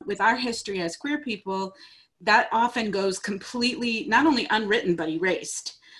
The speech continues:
Not only do people not put it down in the first place, but if anyone does put it down, it gets, you know, wiped over, which is why something like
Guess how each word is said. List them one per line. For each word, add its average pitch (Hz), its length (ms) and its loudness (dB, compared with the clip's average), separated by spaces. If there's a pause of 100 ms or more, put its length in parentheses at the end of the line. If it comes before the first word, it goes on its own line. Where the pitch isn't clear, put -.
(160)
Not 240 260 6
only 285 180 2
do 220 120 -2
people 226 220 -2
not 196 220 4
put 202 100 -6
it 196 100 -2
down 196 160 4
in 180 80 2
the 165 60 0
first 302 300 2
place, 165 220 -2
but 175 120 -4
if 175 140 -2
anyone 190 320 0
does 226 260 4
put 185 140 -6
it 165 100 -2
down, 156 240 2
it 165 80 2
gets, - 480 -8
you 190 140 -2
know, 170 100 0
wiped 185 400 2
over, 220 300 -2
which 190 200 -4
is 202 160 -6
why 202 180 2
something 233 520 -2
like 190 340 -2